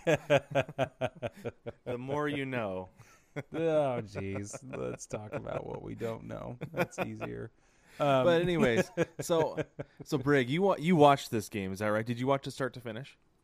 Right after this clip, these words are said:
Speaker 1: No, I didn't watch it start to finish. I got the, see, and we're gonna have to get <laughs> into this 'cause I got the alert on my
Speaker 2: Okay.
Speaker 1: phone.
Speaker 2: Yeah.
Speaker 1: And it said, uh, you know, a no-hit bid halfway through,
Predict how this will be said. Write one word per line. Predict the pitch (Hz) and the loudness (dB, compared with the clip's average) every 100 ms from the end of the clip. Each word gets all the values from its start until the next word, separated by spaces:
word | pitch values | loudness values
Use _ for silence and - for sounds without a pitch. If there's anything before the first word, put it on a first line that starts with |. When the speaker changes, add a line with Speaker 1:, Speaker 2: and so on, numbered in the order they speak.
| _ _ _ _ _ _ _ _ - - | _ _ _ _ _ _ _ _ -20 -10
Speaker 1:
No, | 127 127 120 | 0 2 2
I | |
didn't | 120 131 | 2 0
watch | 120 104 | -4 -4
it | |
start | 101 117 110 | -6 -6 -6
to | |
finish. | 98 107 98 | -6 -6 -4
I | 120 | -2
got | 135 156 | 0 0
the, | 151 135 - | 0 -4 -8
see, | - 180 151 - | -6 -4 -2 -4
and | 151 165 | -4 -6
we're | 147 170 | -2 0
gonna | 196 190 | 2 4
have | 190 156 | 2 0
to | |
get | 151 170 | 2 2
<laughs> | 240 | 2
into | 190 | 0
this | 143 131 | 0 -2
'cause | - 139 | -2 -4
I | 147 | -2
got | 165 | -2
the | 143 139 | 0 2
alert | 131 156 170 - - _ _ _ _ - | 2 2 0 -2 -10 _ _ _ _ -6
on | 110 135 | -2 0
my | 127 | 0
Speaker 2:
Okay. | 117 | 0
Speaker 1:
phone. | 123 170 151 107 101 - _ _ | 0 0 0 0 -6 -12 _ _
Speaker 2:
Yeah. | - 107 98 95 | -6 -2 -2 -2
Speaker 1:
And | 139 143 | -2 0
it | 135 | -2
said, | - 147 135 127 120 113 - | -2 4 6 8 6 0 -6
uh, | 127 120 113 107 101 | -2 0 2 0 -2
you | 98 127 | -4 -2
know, | 107 101 | -2 -2
a | |
no-hit | 101 131 131 127 147 120 | 0 0 2 2 0 0
bid | 120 113 104 | 0 0 0
halfway | 101 120 110 127 110 | -2 -2 -2 -2 -2
through, | - 120 113 107 104 | -2 -4 0 0 -2